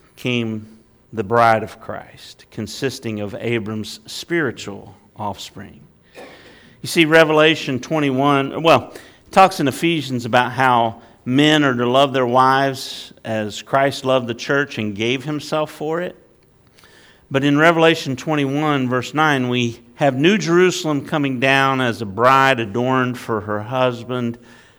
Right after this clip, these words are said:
uh, coming down out of heaven, and she's called the bride of Christ. And there's an explanation given, but <clears throat> when the bride of Christ comes down,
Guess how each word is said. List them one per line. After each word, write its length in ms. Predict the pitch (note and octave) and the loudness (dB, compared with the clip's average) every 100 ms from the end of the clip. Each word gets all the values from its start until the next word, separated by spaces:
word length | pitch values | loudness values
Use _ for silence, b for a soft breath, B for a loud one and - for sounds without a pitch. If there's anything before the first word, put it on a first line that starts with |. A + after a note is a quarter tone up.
| - | -4
uh, 200 | G#2+ G#2+ | -2 -2
coming 340 | - C#3+ C3+ | -2 0 2
down 320 | B2+ C3+ C3+ | 4 6 6
out 180 | C3 B2+ | 6 4
of 100 | A2+ | 2
heaven, 540 | C3+ B2+ B2 B2+ B2+ b b b b b | 2 2 2 -2 -6 b b b b b
and 580 | A#2+ A2+ A2 A#2 - - | -2 0 0 -4 -10 -12
she's 340 | - B2+ A#2+ | -8 -8 -8
called 320 | - C3 B2+ | 2 2 2
the 60 | A2 | 0
bride 400 | G#2+ C3 C3+ C3+ | 4 6 8 6
of 140 | B2+ | 2
Christ. 680 | - C3 G#2+ G2+ F#2+ - - _ b b b | 2 4 4 0 -12 -18 -20 _ b b b
And 120 | G#2+ A2 | -6 -2
there's 200 | G#2+ A2+ | -2 0
an 100 | B2 | 2
explanation 880 | D3+ - C#3+ C#3 F3 G3+ C#3 C3 | 0 -2 -2 2 0 0 -4 -4
given, 480 | A#2+ B2+ B2+ F#3+ G3 - b b b - | 0 0 0 -4 -8 -20 b b b -2
but 440 | B2+ B2+ - - _ _ - | 0 0 -2 -20 _ _ -14
<clears throat> 1040 | - - - - _ _ _ _ _ - | -10 -10 -12 -18 _ _ _ _ _ -12
when 260 | C3 D3 D#3+ | -2 2 2
the 60 | |
bride 320 | B2+ C#3+ F3+ E3+ | 4 4 4 0
of 100 | - | 0
Christ 360 | E3+ D3+ D3+ | 2 2 0
comes 280 | - C3+ A#2 | -2 -2 -2
down, 720 | A2+ D#3+ G3+ C3+ C3 D#3+ D3+ | 0 2 4 2 0 -4 -10